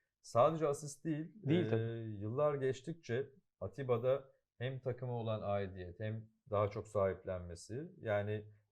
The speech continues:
Speaker 1: Beşiktaş taraftarının
Speaker 2: Yani
Speaker 1: "Heykeli dikilmeli." dediği bir isme dönüştü.
Speaker 2: Hücuma yönelip bir orta saha haline geldi.
Speaker 1: Çok, çok da haksız
Speaker 2: Oyuncular
Speaker 1: değil yani.
Speaker 2: zamanla geriye doğru atar kendini. Atiba
Speaker 1: Atiba ileri doğru
Speaker 2: <laughs>
Speaker 1: gidiyor.
Speaker 2: ileri doğru gidiyor. Yani daha fazla enerji
Speaker 1: Ve
Speaker 2: harcamak için.
Speaker 1: sağ bek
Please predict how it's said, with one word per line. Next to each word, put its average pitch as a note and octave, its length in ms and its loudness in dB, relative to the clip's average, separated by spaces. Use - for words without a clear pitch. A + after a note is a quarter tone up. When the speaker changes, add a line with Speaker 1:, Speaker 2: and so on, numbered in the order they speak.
Speaker 1:
Beşiktaş A#2+ 360 0
taraftarının A#2+ 540 2
Speaker 2:
Yani B2+ 140 2
Speaker 1:
"Heykeli C3+ 280 0
dikilmeli." A#2 480 -4
dediği A#2 360 -4
bir A#2+ 80 -4
isme A#2+ 320 -6
dönüştü. G2+ 440 -6
Speaker 2:
Hücuma C#3+ 360 10
yönelip A3+ 220 12
bir A#3+ 60 12
orta A3 180 12
saha C#4+ 180 8
haline C#4 240 10
geldi. F3+ 400 12
Speaker 1:
Çok, A2+ 120 4
çok - 80 -2
da B2 100 8
haksız A#2 280 10
Speaker 2:
Oyuncular G3+ 300 12
Speaker 1:
değil A#3+ 100 12
yani. A3 80 12
Speaker 2:
zamanla A#3 340 12
geriye G3+ 320 12
doğru C4 200 12
atar F3 260 12
kendini. D3+ 480 8
Atiba A3 380 12
Speaker 1:
Atiba F#4 160 10
ileri - 180 8
doğru - 100 6
Speaker 2:
<laughs> B3 60 10
Speaker 1:
gidiyor. A3 100 12
Speaker 2:
ileri B3+ 180 12
doğru C#4+ 220 12
gidiyor. A3 320 12
Yani F3 300 12
daha A3 180 12
fazla B3 240 12
enerji G3 260 12
Speaker 1:
Ve F3 40 12
Speaker 2:
harcamak E3+ 320 12
için. D#3 100 0
Speaker 1:
sağ A#2 260 8
bek D#3 140 4